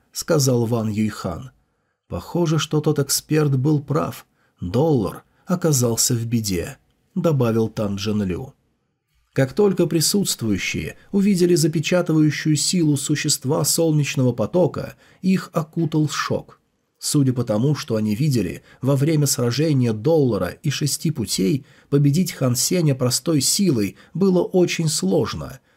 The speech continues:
поэтому никто не знал, что будет дальше. Сможет ли Доллар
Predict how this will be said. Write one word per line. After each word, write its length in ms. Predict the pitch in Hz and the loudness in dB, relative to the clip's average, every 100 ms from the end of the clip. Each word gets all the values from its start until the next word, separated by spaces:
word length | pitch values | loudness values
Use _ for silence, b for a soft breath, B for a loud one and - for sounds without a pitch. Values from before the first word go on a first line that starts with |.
| _ | _
поэтому 420 | 220 214 180 175 | -2 0 0 0
никто 320 | 170 160 - 165 | 0 -2 -2 0
не 100 | 147 | 2
знал, 440 | 123 185 156 123 B | 2 0 0 -4 B
что 320 | - - 175 | -10 -4 0
будет 340 | 151 151 156 147 | 2 2 2 0
дальше. 640 | 147 104 - - 123 131 _ _ _ _ _ _ _ | -2 -2 -6 -8 -12 -16 _ _ _ _ _ _ _
Сможет 640 | - - 95 147 185 151 | -8 -6 -2 0 2 0
ли 100 | 117 | 0
Доллар 500 | 113 117 226 147 110 | -2 0 2 2 0